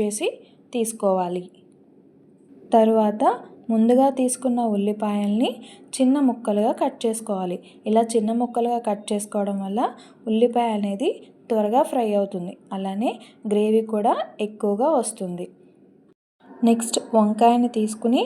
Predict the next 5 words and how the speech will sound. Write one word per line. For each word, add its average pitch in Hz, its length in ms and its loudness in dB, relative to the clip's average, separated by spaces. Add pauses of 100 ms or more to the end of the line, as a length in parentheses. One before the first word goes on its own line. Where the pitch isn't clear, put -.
(520)
దీనిని 233 380 6 (240)
సన్నగా 233 520 4 (220)
పొడవుగా 226 500 2
ముక్కల్లా 233 460 0 (100)
కట్ 233 160 -2